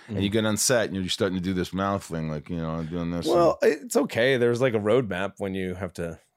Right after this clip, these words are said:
Speaker 2: it, the character kinda already existed. So you're just kinda following.
Speaker 1: But they were excited to see what you were bringing to it.
Speaker 2: No, they were not. They hated me. <laughs>
Speaker 1: What?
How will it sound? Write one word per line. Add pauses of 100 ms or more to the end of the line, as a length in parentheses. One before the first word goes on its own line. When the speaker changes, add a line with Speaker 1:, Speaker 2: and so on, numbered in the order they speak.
Speaker 2:
it,
the
character
kinda
already
existed. (120)
So (200)
you're
just (960)
kinda
following.
Speaker 1:
But
they
were
excited
to
see
what
you
were
bringing
to
it.
Speaker 2:
No,
they
were
not.
They
hated
me.
<laughs>
Speaker 1:
What?